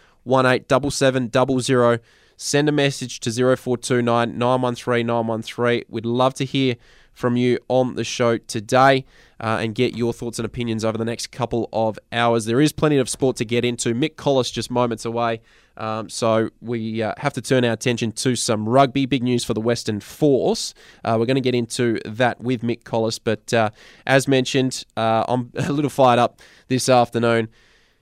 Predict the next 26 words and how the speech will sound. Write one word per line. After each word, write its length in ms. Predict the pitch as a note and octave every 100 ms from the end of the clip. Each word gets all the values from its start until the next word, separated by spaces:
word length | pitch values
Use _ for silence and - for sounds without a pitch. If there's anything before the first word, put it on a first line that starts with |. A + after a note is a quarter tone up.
| _ _ _ _
because 240 | B2 B2+
I 80 | B2+
think 320 | - D3 B2
the 80 | A#2+
game 480 | B2 A#2+ A#2 A#2 G#2 _ _ _ _ _ _ _ _ _ _
is 140 | B2 G#2+
better 280 | C#3 C#3
than 160 | A#2+ A2+
what 160 | A#2 -
we're 380 | A#2 A2 A2+ - _ _
producing 440 | - G#2+ A#2 A2 A2
right 240 | A2 G#2+
now, 340 | G2+ G#2+ A#2+ - _ _ _ -
and 600 | G#2+ A2 A2 A2+ G2 - _ _ _ _ _ _ _ _ _ _
the 140 | C3+
A 120 | D3+ F#3
F 140 | F#3
L 120 | D#3+
has 180 | D#3 D3
to 80 | B2+
realise 400 | B2+ C3 A#2+ A2
they've 240 | A#2+ G#2
got 220 | C3+ C#3+
a 20 | A2+
great 540 | A#2 B2+ C#3+ D3 -
sport. 440 | - C3 A#2 G2